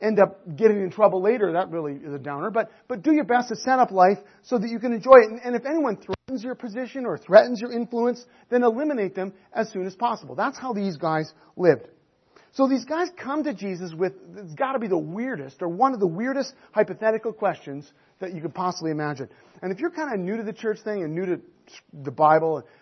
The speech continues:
and, and you're here this morning, I apologize, because this is weird stuff, okay? And you're gonna read this and think, "Boy,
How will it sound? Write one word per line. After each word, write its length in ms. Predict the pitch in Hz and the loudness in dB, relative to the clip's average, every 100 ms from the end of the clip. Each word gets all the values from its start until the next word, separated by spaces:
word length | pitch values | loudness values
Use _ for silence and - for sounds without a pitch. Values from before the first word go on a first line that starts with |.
| _ | _
and, 160 | 165 170 | -12 -12
and 220 | 170 165 | -10 -10
you're 160 | 165 170 | -6 -4
here 120 | 190 | -4
this 200 | 165 - | -4 -10
morning, 280 | 151 147 143 _ _ _ - | -8 -8 -12 _ _ _ -10
I 80 | 180 | -8
apologize, 560 | 123 117 113 123 113 - | -8 -12 -12 -12 -12 -16
because 320 | 147 139 - _ _ _ _ _ _ _ _ _ _ - | -10 -10 -10 _ _ _ _ _ _ _ _ _ _ -14
this 160 | 226 | -12
is 120 | 151 120 | -12 -14
weird 440 | 117 151 143 107 | -12 -10 -10 -12
stuff, 320 | - 123 - _ | -14 -14 -14 _
okay? 280 | - 127 165 _ _ - | -14 -12 -14 _ _ -12
And 100 | 170 | -8
you're 120 | 240 | -4
gonna 100 | 285 | -2
read 160 | 190 190 | -4 -6
this 100 | 170 | -10
and 80 | 160 | -12
think, 260 | 160 131 _ _ _ _ _ _ _ _ _ _ _ _ _ _ _ _ _ | -12 -12 _ _ _ _ _ _ _ _ _ _ _ _ _ _ _ _ _
"Boy, 260 | 131 151 | -10 -10